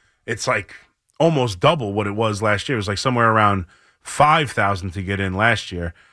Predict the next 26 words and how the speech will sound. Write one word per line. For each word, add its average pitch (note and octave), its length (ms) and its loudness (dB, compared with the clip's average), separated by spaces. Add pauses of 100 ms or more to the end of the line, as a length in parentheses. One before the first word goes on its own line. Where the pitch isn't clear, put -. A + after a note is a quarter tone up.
(140)
and G2+ 120 2
it's, G2 160 -4
it's G#2 240 -4
almost G2+ 460 0
eight A#2+ 220 -2
thousand. F#2 320 -2
Now, A2 100 0
the G#2+ 100 -2
Vegas A2 640 0
element G2 340 -2
adds F2+ 320 -4
probably F2+ 320 -4
to F#2 140 -12
that. E2+ 260 -6
People G2 260 -14
go F#2 180 -12
to F2+ 80 -16
Vegas. F2+ 500 -14 (640)
Uh, G2+ 320 4
it's G2 140 -2
a G#2+ 40 0
hot A2+ 200 2
ticket. G#2+ 240 2
It's F#2+ 100 -4
Patrick A2 400 0
Mahomes A#2+ 640 0